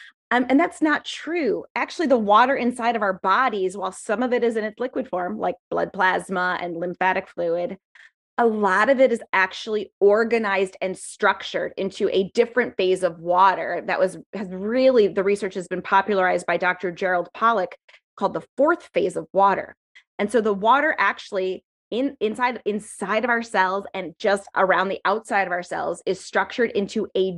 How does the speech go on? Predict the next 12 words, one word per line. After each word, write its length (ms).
gel 760
phase. 580
And 100
in 80
order 280
to 280
form 340
that 200
phase, 380
the 80
water 440
molecules 540